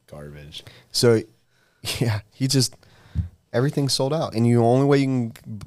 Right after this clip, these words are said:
Speaker 2: buy tickets is if, once it's sold out, is through their app. Like, you put it back in the marketplace. You can't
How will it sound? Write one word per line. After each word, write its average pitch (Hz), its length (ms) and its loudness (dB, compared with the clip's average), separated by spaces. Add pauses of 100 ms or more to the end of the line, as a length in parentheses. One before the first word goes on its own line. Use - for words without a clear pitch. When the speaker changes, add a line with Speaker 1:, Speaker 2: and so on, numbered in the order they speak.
Speaker 2:
buy 107 320 -2
tickets 110 420 -4
is 92 140 -8
if, 90 300 -6
once 98 180 -4
it's 92 120 -6
sold 95 260 -2
out, 95 200 0
is 82 120 -8
through 101 240 -6
their 90 240 -4
app. 90 340 -4 (560)
Like, 92 200 -12
you 95 120 -8
put - 180 -4
it 92 100 -6
back 92 240 -4
in 95 60 -6
the 92 80 -8
marketplace. 95 640 -6
You 110 80 -6
can't 110 360 -4